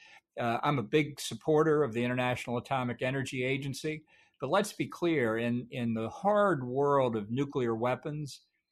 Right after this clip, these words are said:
the I A E A is like a butter knife. It's useful, it's important to have, but that's all that it is.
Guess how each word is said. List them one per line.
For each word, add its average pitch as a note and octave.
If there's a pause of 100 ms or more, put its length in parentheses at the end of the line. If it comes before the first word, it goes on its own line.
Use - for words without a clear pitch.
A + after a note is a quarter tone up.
(220)
the C3
I D3
A D#3+
E C3+
A A#2+
is A#2
like A#2
a G#2
butter A2+
knife. - (440)
It's -
useful, C#3+
it's -
important B2
to A#2
have, C3 (240)
but -
that's D3
all C3+
that G#2
it A2+
is. -